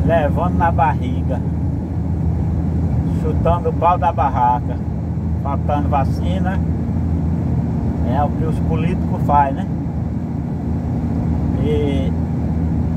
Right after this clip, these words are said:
o nosso presidente Jair Bolsonaro, ele botou dinheiro, mas veja aí, os caras comeram tudo, meu irmão, meteram a mão sem pena. E o povo perecendo, morrendo aí, né?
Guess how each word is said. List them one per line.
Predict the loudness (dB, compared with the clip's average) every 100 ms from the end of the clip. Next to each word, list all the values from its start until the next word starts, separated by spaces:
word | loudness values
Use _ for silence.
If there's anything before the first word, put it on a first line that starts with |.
| 0 2
o |
nosso | 2 4 2 2 -4
presidente | -4 -2 -2 -2 -4 -2 -4 -4 -2
Jair | 0 0 0 -2
Bolsonaro, | -2 -2 -4 -2 2 2 2 0 -4 -6 -6 -6 -6 -2
ele | 4 4 2 -2 -6 -8 -6 -6 -6
botou | -2 -2 0
dinheiro, | -2 -2 -2 0
mas | 2 2
veja | 2 2
aí, | 0
os | -2 -4 -4
caras | 0 0 0
comeram | -2 -2 -2 -2 -4 -2
tudo, | 0 4 4 4
meu | 2
irmão, | 2 0 -2
meteram | 0 -2 0 2 4 4
a | 0
mão | 0 -2
sem | -2
pena. | -2 -2 -2 -2 -4 -4 -4 -2 -2 0 2
E | 2
o | 0
povo | 2 4 4 4
perecendo, | 0 0 0 -2 -2 -2 -2
morrendo | 0 0 0 0
aí, | 0 0 -2
né? | -2